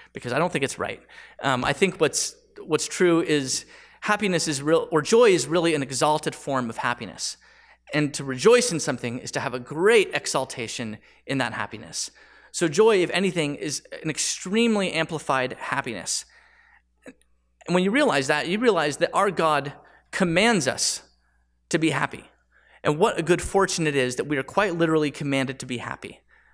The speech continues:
Now, what's the ground of our happiness? He doesn't say, "Rejoice in your money always. Again, I will say rejoice." Or, "Rejoice in your good looks always. Again, I will say rejoice." No, it's, "Rejoice in the Lord always."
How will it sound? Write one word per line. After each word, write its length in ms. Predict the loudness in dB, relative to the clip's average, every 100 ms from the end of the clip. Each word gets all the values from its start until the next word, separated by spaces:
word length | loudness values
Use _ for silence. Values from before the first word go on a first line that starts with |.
| _ _ -4
Now, 120 | 0
what's 220 | 0 0
the 80 | -2
ground 420 | 0 2 2 0
of 80 | 0
our 100 | -2
happiness? 580 | -4 -12 -14 -8 -8 -8 _ _ _
He 80 | 2
doesn't 240 | 2 2
say, 440 | 0 2 2 0 -8 -20 _
"Rejoice 500 | -6 2 4 4 2
in 160 | 0 0
your 100 | 0
money 340 | 0 0 -2
always. 540 | 0 0 0 -2 -4
Again, 240 | -4 -2 -2
I 60 |
will 100 | -2
say 180 | -2 -2
rejoice." 600 | -4 -6 -8 -6 -8 -8
Or, 160 | -6 -4
"Rejoice 500 | -4 2 2 4 0
in 140 | -2
your 140 | -4 0
good 180 | 0 0
looks 280 | -2 -2 -2
always. 400 | -2 0 -2 -4
Again, 200 | -6 -6
I 60 |
will 100 | -6
say 140 | -8 -10
rejoice." 540 | -10 -8 -8 -8 -8
No, 180 | -6 -6
it's, 300 | -6 -8 -10 -14 -12
"Rejoice 400 | -8 0 2 2
in 140 | 0 -2
the 80 | 0
Lord 440 | 2 4 4 0 -2
always." 580 | -2 -2 -6 -6 -6